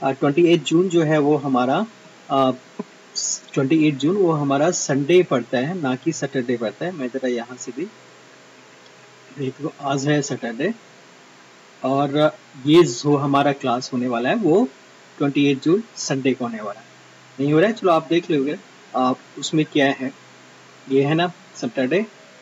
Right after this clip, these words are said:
but ये हमारा Sunday को पड़ रहा है ट्वेंटी एट June, तो इसलिए मैंने ये वीडियो बनाया थोड़ा सा corrections के लिए। जिन लोगों को थोड़ी सी problems हो सकती है कि, आ, आज Saturday है तो आज class होगा, ऐसा नहीं है,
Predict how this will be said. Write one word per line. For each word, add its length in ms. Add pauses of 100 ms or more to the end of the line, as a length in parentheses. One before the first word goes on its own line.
but 120
ये 140
हमारा 280
Sunday 340
को 120
पड़ 180
रहा 160
है 80
ट्वेंटी 280
एट 120
June, 240 (120)
तो 220
इसलिए 480 (420)
मैंने 200
ये 140
वीडियो 320
बनाया 280
थोड़ा 220
सा 120
corrections 460
के 120
लिए। 160
जिन 260
लोगों 140
को 160
थोड़ी 200
सी 120
problems 540
हो 120
सकती 360
है 60 (500)
कि, 220 (380)
आ, 120 (120)
आज 100
Saturday 440
है 100
तो 120
आज 200
class 320
होगा, 200
ऐसा 180
नहीं 200
है, 60